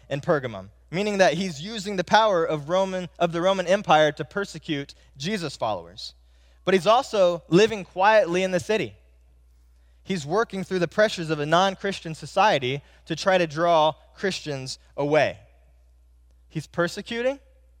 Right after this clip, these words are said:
and he's also seducing. And in the middle of this persecution and seduction, Jesus commends the church for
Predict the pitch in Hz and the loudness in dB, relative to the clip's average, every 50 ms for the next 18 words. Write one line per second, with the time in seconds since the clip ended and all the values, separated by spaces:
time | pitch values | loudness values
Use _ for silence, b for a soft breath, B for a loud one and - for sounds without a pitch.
0 | _ _ _ _ _ _ _ _ _ _ _ _ _ _ - 135 147 147 139 180 | _ _ _ _ _ _ _ _ _ _ _ _ _ _ -10 -6 -6 -4 -2 0
1 | 190 202 208 - - 151 139 135 131 127 131 _ - - - 156 165 240 220 - | 0 0 0 -2 -4 -4 -4 -4 -6 -8 -14 _ -20 -14 -14 -12 -12 -12 -14 -16
2 | - 80 - _ _ _ _ _ _ _ _ _ _ _ _ _ _ _ _ _ | -20 -20 -20 _ _ _ _ _ _ _ _ _ _ _ _ _ _ _ _ _
3 | _ _ _ _ _ _ _ _ _ _ _ _ _ _ _ _ _ _ _ _ | _ _ _ _ _ _ _ _ _ _ _ _ _ _ _ _ _ _ _ _
4 | _ _ _ - - 147 170 185 185 185 170 170 220 240 247 214 175 151 147 156 | _ _ _ -8 -6 -2 -2 0 0 0 -2 -2 0 2 2 2 2 0 0 -4
5 | 156 - - - - 196 190 - - 156 147 165 180 165 - - 160 160 151 - | -6 -6 -8 -6 -6 -6 -6 -6 -10 -10 -8 -8 -8 -8 -10 -12 -12 -12 -10 -6
6 | 135 135 135 131 131 - - - 151 147 151 175 214 - - - 135 131 139 143 | -6 -6 -6 -6 -10 -18 -16 -10 -2 0 0 0 0 -2 -6 -8 -8 -8 -8 -10
7 | 131 - 165 202 196 160 180 180 - - - 175 156 165 175 185 170 143 151 147 | -12 -8 -6 -6 -6 -6 -6 -8 -8 -8 -8 -6 -2 0 0 0 -2 -6 -10 -12
8 | - - 165 160 143 - - 147 143 131 127 120 | -8 -8 -8 -8 -8 -10 -12 -10 -8 -8 -10 -12